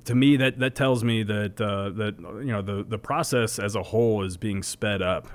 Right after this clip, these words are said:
and these kids aren't really waiting around. And, um, you know, th-, there's gonna be a handful of guys, obviously, and, and a lot of those guys that do wait are,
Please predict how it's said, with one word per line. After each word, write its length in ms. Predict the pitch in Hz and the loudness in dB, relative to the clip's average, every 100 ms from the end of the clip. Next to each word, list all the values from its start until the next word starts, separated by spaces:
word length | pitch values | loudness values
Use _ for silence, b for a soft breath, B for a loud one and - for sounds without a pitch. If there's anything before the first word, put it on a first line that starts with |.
| - | -8
and 280 | 107 104 | -4 -2
these 140 | 107 117 | -2 -2
kids 280 | 147 135 110 | 0 0 2
aren't 420 | 110 107 104 110 | 0 -2 -6 -6
really 380 | 120 117 104 95 | -2 0 -2 -2
waiting 400 | 98 110 113 107 | -2 0 0 0
around. 500 | 98 104 104 107 95 | 0 0 0 0 -2
And, 140 | 90 B B - | -6 B B -6
um, 460 | 107 98 92 92 76 | -4 -2 -2 -4 -4
you 60 | 101 | -4
know, 180 | 98 | -2
th-, 120 | 98 - | -4 -2
there's 180 | 120 120 | -2 4
gonna 160 | 151 | 4
be 360 | 131 127 127 123 | 6 4 4 0
a 100 | 107 | -2
handful 360 | 107 113 110 117 | -2 -2 0 0
of 60 | |
guys, 200 | 107 104 | 2 0
obviously, 540 | 101 104 104 - 107 107 | 0 -2 -2 -2 -2 0
and, 180 | 95 - | -2 -4
and 140 | 104 | -4
a 40 | |
lot 160 | 101 113 | -2 0
of 80 | 113 | 0
those 260 | 110 104 | 0 -2
guys 260 | 92 104 101 | -4 -4 -4
that 140 | 92 | -4
do 180 | 95 113 | -2 -2
wait 340 | 107 104 104 - B B | 0 0 -2 -4 B B
are, 440 | 107 98 101 98 | -4 -2 -2 -4